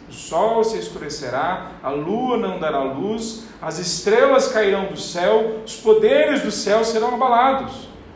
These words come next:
Então todos virão o Filho do Homem vindo nas nuvens, com grande poder e glória. Ele enviará seus anjos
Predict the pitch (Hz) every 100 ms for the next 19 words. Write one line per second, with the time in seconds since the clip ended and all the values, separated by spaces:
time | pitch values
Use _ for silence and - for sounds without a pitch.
0 | - - 135 180 202 180 202 202 196 175
1 | 185 185 - - 247 269 262 247 226 233
2 | 208 214 214 214 196 196 208 190 190 180
3 | - 180 196 156 131 - - - - -
4 | 220 202 220 269 - 226 226 208 180 175
5 | 156 143 123 113 - - - 139 185 220
6 | 226 226 220 220 214 233 233 247 240 180
7 | 190 262 302 - - - -